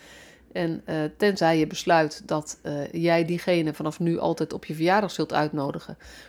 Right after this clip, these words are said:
of dat je altijd op de verjaardag van deze persoon zult komen, ehm, ook als je ergens anders gaat werken of als je, eh, als je, ehm, eh, ziek bent, bij wijze van spreken. Ja, dan kan je niet naar een verjaardag toe, maar je snapt het principe.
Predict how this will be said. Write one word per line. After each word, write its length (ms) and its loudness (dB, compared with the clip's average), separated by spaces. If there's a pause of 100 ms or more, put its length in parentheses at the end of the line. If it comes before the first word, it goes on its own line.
of 180 6
dat 180 4
je 100 -2
altijd 440 4
op 140 -12
de 80 -2
verjaardag 360 2
van 100 -4
deze 420 0
persoon 460 4
zult 300 2
komen, 420 8 (680)
ehm, 460 -2 (340)
ook 200 10
als 160 2
je 80 -2
ergens 200 2
anders 200 -2
gaat 160 -6
werken 480 0
of 200 -6
als 300 -6
je, 340 -6
eh, 1000 -12 (200)
als 240 -6
je, 380 -2
ehm, 240 -8 (1500)
eh, 200 4
ziek 220 8
bent, 200 10
bij 100 4
wijze 180 4
van 100 -4
spreken. 400 0
Ja, 80 0
dan 80 -2
kan 100 2
je 80 4
niet 100 0
naar 120 -2
een 60 -2
verjaardag 300 0
toe, 140 -8
maar 100 -2
je 60 0
snapt 260 -4
het 100 -12
principe. 400 2